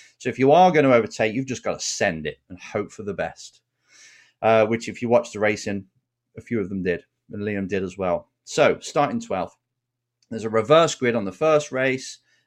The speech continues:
uh, does really well. So you've gotta get into the top ten in order to get the reverse grid again for race two. He, by the first corner, is already in P ten. Then he picked up another one 'cause somebody broke down,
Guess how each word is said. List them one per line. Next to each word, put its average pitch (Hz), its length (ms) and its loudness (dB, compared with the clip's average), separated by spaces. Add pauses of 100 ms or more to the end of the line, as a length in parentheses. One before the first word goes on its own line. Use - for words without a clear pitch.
(100)
uh, 113 320 2
does 143 260 -2
really 117 200 -2
well. 120 200 2
So - 120 -12
you've 98 100 -18
gotta 143 200 2
get 123 140 -2
into 117 140 -10
the 113 80 -12
top - 320 -6
ten 120 240 -4
in 110 100 -6
order 107 160 -2
to 98 160 -16
get 95 160 -4
the 101 80 -12
reverse 101 380 -4
grid 95 180 -8
again 95 320 -8
for 92 140 -16
race 87 240 -12
two. 143 400 -2 (320)
He, 110 240 -8
by 127 280 2
the 143 60 -4
first 151 340 0
corner, 110 380 -2
is 104 100 -4
already 101 360 4
in 87 120 -2
P 92 200 -10
ten. 123 340 0 (540)
Then 104 100 -8
he 101 60 -4
picked 120 260 -2
up 110 140 -6
another 104 260 0
one 101 260 2
'cause 98 160 -14
somebody 101 300 -4
broke 95 260 -2
down, 98 380 0